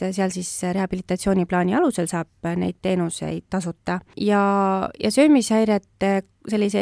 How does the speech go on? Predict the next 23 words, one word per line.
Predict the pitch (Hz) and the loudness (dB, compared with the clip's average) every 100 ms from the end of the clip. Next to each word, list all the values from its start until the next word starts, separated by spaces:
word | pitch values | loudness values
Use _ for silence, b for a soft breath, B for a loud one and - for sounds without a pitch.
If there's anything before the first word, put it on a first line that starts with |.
| 196 | 2
esimese | 220 254 226 196 | 2 2 2 2
kahtluse | 196 285 - 185 180 | 4 2 2 -4 -4
puhul | 185 190 185 | -4 -2 -2
kindlasti | - 220 202 - | 0 -2 0 -2
perearst | 208 233 233 240 - | -2 2 2 0 -2
on | 180 | -2
üks | 170 - | -2 -2
inimesi, | 180 170 170 170 | 0 0 -2 -6
kelle | 165 165 | -6 -6
poole | 165 170 170 | -6 -4 -4
võiks | 170 170 | -4 -6
pöörduda, | - 269 262 226 190 | 0 0 2 -2 -4
sest | 190 - | -6 -4
kehaline | 220 202 180 170 | -2 0 0 -2
seis | 170 185 180 | -2 -4 -4
vajab | 170 170 175 | -6 -6 -4
jälgimist | 370 320 214 196 196 | -4 -2 0 -2 -2
ja | 175 | -6
seda | 175 180 | -4 -4
saab | 170 170 - | -4 -8 -8
ta | - 175 - - | -8 -6 -6 -8
ilusti | - 190 175 196 | -6 -6 -6 -2
teha. | 247 277 | 0 0